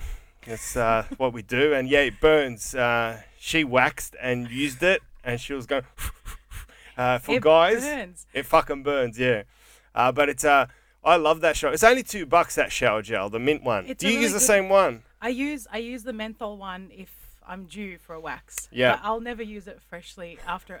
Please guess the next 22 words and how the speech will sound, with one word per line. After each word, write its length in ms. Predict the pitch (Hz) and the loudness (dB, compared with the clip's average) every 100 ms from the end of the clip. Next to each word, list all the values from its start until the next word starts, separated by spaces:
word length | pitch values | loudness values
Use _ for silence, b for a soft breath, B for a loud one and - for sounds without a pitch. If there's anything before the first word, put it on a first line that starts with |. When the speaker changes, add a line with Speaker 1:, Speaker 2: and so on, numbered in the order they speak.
| - | -16
Speaker 2:
It 100 | 208 | -10
was 220 | 220 214 | -8 -8
the 120 | 247 | -10
worst. 500 | 208 202 214 170 - | -8 -6 -4 -6 -8
Speaker 1:
Uh, 340 | - 131 147 139 - _ _ | -4 0 0 -4 -8 _ _
Speaker 2:
Like, 220 | 202 214 | -4 -2
and 160 | 226 226 | -6 -4
'cause, 120 | 269 | -4
like, 160 | 254 220 | -4 -6
you're 100 | 226 | -10
bu-, 140 | 226 | -10
you're 140 | 202 226 | -8 -8
really 220 | 269 254 | -8 -12
vulnerable. 500 | 202 214 240 214 233 | -10 -10 -12 -12 -12
You're 140 | 202 | -12
by 160 | 175 190 | -12 -14
yourself 500 | 196 - 165 202 _ _ | -12 -14 -14 -16 _ _
Speaker 1:
Yep. 260 | - 127 - _ _ _ | 0 0 0 _ _ _
Speaker 2:
in 120 | 202 208 | -14 -14
the 80 | 185 | -14
shower. 520 | - 156 190 247 339 _ _ | -10 -10 -8 -10 -12 _ _
Speaker 1:
Yep. 200 | 107 101 | -8 -8